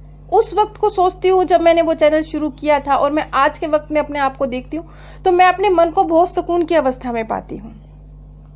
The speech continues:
ये सब कुछ बहुत सोच विचार के नहीं हुआ, ये बस यूं ही हो गया। ये कुछ ऐसा है जैसे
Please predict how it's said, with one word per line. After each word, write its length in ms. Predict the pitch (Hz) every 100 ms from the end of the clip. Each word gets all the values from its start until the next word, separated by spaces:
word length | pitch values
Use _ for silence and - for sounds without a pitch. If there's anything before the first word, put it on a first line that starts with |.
| - _ _ -
ये 260 | 302 392 415
सब 200 | 427 -
कुछ 200 | 440 339
बहुत 260 | 403 415
सोच 280 | - 349 381
विचार 320 | 370 392 381
के 100 | 370
नहीं 220 | 370 370 370
हुआ, 260 | 240 - - - -
ये 60 | 370
बस 180 | 415 381
यूं 180 | 415 440
ही 60 |
हो 140 | 359 214
गया। 220 | 208 226 - - - 294
ये 120 | 381
कुछ 200 | 440 427
ऐसा 280 | 381 381 403
है 180 | 403 392
जैसे 420 | 370 392 392